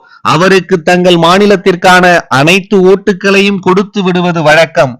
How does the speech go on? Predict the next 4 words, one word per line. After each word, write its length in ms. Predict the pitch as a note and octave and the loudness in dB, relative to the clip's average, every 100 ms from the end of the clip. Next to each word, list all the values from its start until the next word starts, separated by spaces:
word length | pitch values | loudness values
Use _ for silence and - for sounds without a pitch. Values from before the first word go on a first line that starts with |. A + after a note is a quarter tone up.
| _ - _ - | _ -20 _ -8
இதற்கு 540 | E3 F#3 F3 - E3+ E3 C#3+ - B2 | -2 -2 -2 -4 -2 -2 -4 -10 -6
winner 520 | D3 F#3+ G#3 G#3 G#3 - _ - | -4 -4 -2 0 0 -2 _ -6
takes 400 | G3 G#3+ - - - - | -4 -4 -6 -12 -12 -2
all 240 | D#3+ E3+ | 0 2